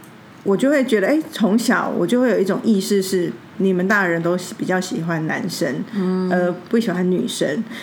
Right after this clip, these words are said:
Speaker 1: 然后可是那个比较像是一个性别的关系，而不是说对于弟弟这个人跟我这个人。然后所以一直到长大，我觉得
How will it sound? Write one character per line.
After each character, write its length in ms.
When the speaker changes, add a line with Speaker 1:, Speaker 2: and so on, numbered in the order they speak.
Speaker 1:
然 120
后 100
可 120
是 120
那 120
个 80
比 120
较 160
像 160
是 120
一 60
个 80
性 400
别 240
的 80
关 260
系， 220
而 60
不 120
是 140
说 300
对 200
于 120
弟 180
弟 160
这 100
个 120
人 180
跟 240
我 220
这 100
个 120
人。 200
然 120
后 300
所 180
以 60
一 100
直 200
到 420
长 200
大， 240
我 200
觉 180
得 300